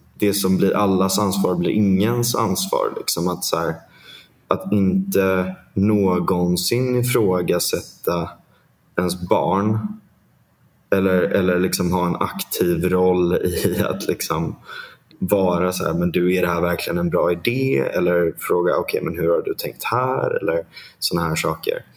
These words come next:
Då, då bildas det ju, liksom, en, en, en överdriven självsäkerhet kring vissa saker och ting som kan på lång sikt leda till extrema,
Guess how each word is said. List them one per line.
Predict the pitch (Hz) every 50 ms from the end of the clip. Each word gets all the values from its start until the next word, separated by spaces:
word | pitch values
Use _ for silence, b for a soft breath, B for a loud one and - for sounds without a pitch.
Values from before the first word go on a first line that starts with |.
| B B B B B B B
Då, | - 95 101 98 98 98 98 98 95 95 95 92 92 95 95 98 95 -
då | 101 95 92 92 92 92 92 92 92 90 92 - - _ _ - _ _ _ _ _ -
bildas | - 110 101 98 95 - 98 92 - - -
det | -
ju, | - 143 135
liksom, | - - - - 90 90 87
en, | 85 85 87 - -
en, | 90 90 92 92
en | 95 92
överdriven | - - 101 98 92 85 92 90 80 - 90 92 95 117 127 120
självsäkerhet | 123 131 113 - - - - - 82 85 82 - - 85 82 82 80 85 - - - - - B B B B B B - -
kring | 101 95 90
vissa | 92 90 - - 85
saker | - - 90 87 - 87
och | 80
ting | - 85 85
som | - - 85
kan | - 87 90 90 - - - _ _ _ _ _ _ _
på | - - 95
lång | 92 90 87
sikt | 90 - 82 87 - - - - -
leda | 95 92 87 82 85
till | 82 - - 78 76 80 76 78
extrema, | 76 - - - - 92 92 85 87 85 - 85 - 82 78 80 82 -